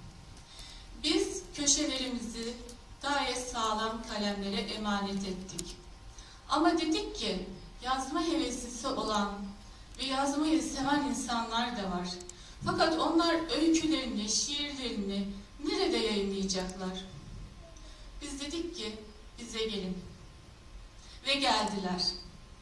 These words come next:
Her gün, hemen hemen her gün yaklaşık on dört, on beş eseri elimizden geçirip edite edip onu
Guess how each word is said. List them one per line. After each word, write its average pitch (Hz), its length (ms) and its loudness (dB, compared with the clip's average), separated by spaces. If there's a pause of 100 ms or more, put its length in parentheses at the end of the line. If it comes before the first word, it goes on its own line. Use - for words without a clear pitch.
(760)
Her 359 300 10
gün, - 460 0 (140)
hemen 269 240 2
hemen 247 280 0 (120)
her 277 100 2
gün 233 200 -2
yaklaşık 247 640 -2
on 247 240 -2
dört, 220 260 -2 (100)
on 240 240 -2
beş 254 200 2
eseri 208 380 -4
elimizden 220 760 -4
geçirip 220 400 -4 (800)
edite 226 520 -2
edip 302 300 -4 (200)
onu 247 180 0